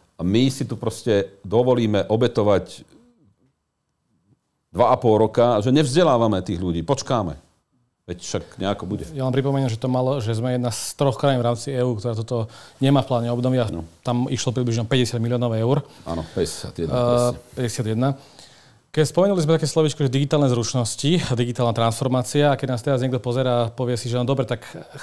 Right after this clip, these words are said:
Speaker 2: chcem sa transformovať, motivovali ste ma, chcem transformovať svoje zručnosti na tie digitálne.
Speaker 1: Mhm.
Speaker 2: Ako začať? Teda keď sa štát o nás nestará, nen-, nenaučili sme sa to v škole, čo môžem urobiť hneď zajtra, aby som za, sa prispôsobil tomu trhu a začal byť viac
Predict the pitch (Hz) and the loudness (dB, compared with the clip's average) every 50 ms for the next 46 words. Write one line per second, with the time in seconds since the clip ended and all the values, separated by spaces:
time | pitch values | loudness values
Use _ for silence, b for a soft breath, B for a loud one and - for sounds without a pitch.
0 | - - - - - 147 151 165 160 - 170 - 135 131 131 127 - 165 147 139 | -14 -14 -8 -2 2 4 4 4 4 4 2 2 4 4 4 4 4 2 4 6
1 | 143 143 135 127 127 123 - 147 139 139 135 131 127 131 120 - - 151 139 139 | 6 6 6 6 6 4 4 4 4 6 6 6 4 4 2 0 2 2 4 4
2 | 131 - - - 147 147 139 - - - 135 127 131 - - 151 135 131 127 - | 4 2 2 2 4 4 2 2 0 0 2 2 2 2 2 2 2 2 2 0
3 | - 143 123 113 123 120 110 - - 131 - - 143 135 120 135 120 120 113 110 | 0 -2 0 0 0 0 0 2 0 0 0 0 0 0 2 2 0 0 0 -2
4 | 113 - 127 120 120 127 135 143 139 B B B B B B 98 90 107 123 B | 0 0 2 2 4 4 2 2 0 B B B B B B -14 -12 -12 -12 B
5 | B B B - 208 208 - 165 127 127 117 - - 110 104 - - - - 123 | B B B -2 0 2 2 2 2 2 0 0 -2 -4 -4 -4 -6 -6 -6 -8
6 | 107 - _ - - 156 139 135 - 175 170 - 156 135 - - 170 170 175 170 | -8 -10 _ -2 0 0 0 0 0 0 0 2 0 0 2 2 4 4 6 6
7 | 160 151 143 131 147 143 - - - 143 135 135 131 135 143 147 151 147 147 156 | 6 6 4 4 2 0 0 2 2 4 4 4 6 6 6 6 6 6 6 6
8 | 160 160 160 143 139 147 139 135 123 147 139 139 120 - - - 120 120 123 135 | 6 4 4 4 4 2 2 2 2 0 0 0 -2 -4 -2 0 0 2 4 2
9 | 151 143 B B B B B B B - 160 165 165 156 131 135 131 139 139 139 | 2 0 B B B B B B B 0 2 2 2 2 0 0 0 0 0 0
10 | 127 127 120 127 131 113 120 117 117 - 135 131 120 117 120 113 - 131 120 117 | 0 0 0 0 0 0 0 0 0 0 -2 -2 0 0 -2 -4 -4 -2 -2 0
11 | 120 123 120 113 - - - - - - 147 - - 123 110 135 127 127 110 139 | 0 0 0 -2 -4 -6 -4 -2 0 0 0 2 2 0 0 0 0 0 0 0
12 | 131 127 117 - 127 120 127 147 143 117 107 135 135 - - 135 123 110 107 110 | 0 -2 0 -2 -2 -2 -2 -2 -2 -2 -2 -2 -2 -2 -2 -4 -4 -2 -4 -6
13 | 104 113 117 117 110 | -4 -4 -2 -4 -4